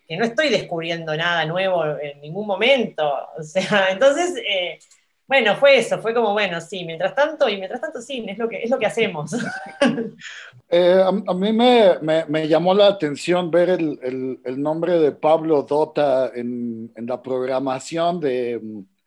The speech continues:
Speaker 2: de Mientras Tanto Cine, porque, bueno, Pablo es el, el autor del Dirigible, que fue una película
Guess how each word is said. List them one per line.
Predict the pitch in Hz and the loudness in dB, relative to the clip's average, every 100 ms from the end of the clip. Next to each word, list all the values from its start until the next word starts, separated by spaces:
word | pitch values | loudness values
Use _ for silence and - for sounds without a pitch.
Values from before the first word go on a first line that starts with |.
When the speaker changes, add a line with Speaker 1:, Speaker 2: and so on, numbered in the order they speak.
| _ _ _ | _ _ _
Speaker 2:
de | - 131 135 | -10 -6 -4
Mientras | 143 139 147 143 135 | -4 -4 -2 -4 -2
Tanto | 180 180 180 | -2 -2 -4
Cine, | 170 - 190 180 185 | -6 -6 -6 -4 -4
porque, | 151 139 | -6 -6
bueno, | 143 180 180 147 - | 0 2 2 -2 -2
Pablo | 151 165 156 165 156 | 2 2 2 2 2
es | 156 - | 0 -4
el, | 165 135 117 _ _ _ _ _ - | -6 -6 -10 _ _ _ _ _ -14
el | 117 131 | -8 -4
autor | 143 139 170 160 170 165 | -4 -2 0 2 2 2
del | 156 135 | -2 -4
Dirigible, | 147 147 143 160 180 175 180 165 | -8 -6 -8 -10 -10 -2 -2 -2
que | 135 | -6
fue | 151 | -4
una | 160 165 160 | -2 -2 -2
película | 143 139 143 160 165 151 139 135 131 123 117 | -2 -6 -8 -4 0 2 2 2 0 0 -4